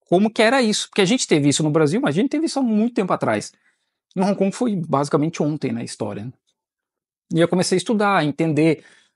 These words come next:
o que foi o século das humilhações pra China, todas as guerras do ópio, invasões de Estados Unidos, Império Britânico, et cetera. E eu passei a estudar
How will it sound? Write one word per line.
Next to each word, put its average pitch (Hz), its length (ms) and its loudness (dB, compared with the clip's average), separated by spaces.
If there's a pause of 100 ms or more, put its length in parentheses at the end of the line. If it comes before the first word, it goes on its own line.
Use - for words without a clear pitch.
(240)
o - 60 -12
que 135 140 -2
foi 127 180 0
o - 20 2
século 127 380 0
das 127 160 2
humilhações 120 460 -2
pra 220 120 0
China, 156 540 -2
todas 120 220 -4
as 113 80 -4
guerras 113 180 -4
do 214 220 -2
ópio, 143 600 0 (320)
invasões 120 800 0
de 104 60 -4
Estados 120 300 -6
Unidos, 156 520 -2
Império 120 280 -6
Britânico, 139 520 -2
et 120 120 -8
cetera. - 360 -8 (800)
E 135 600 0 (320)
eu 175 140 2
passei 160 320 0
a - 20 2
estudar 131 380 -2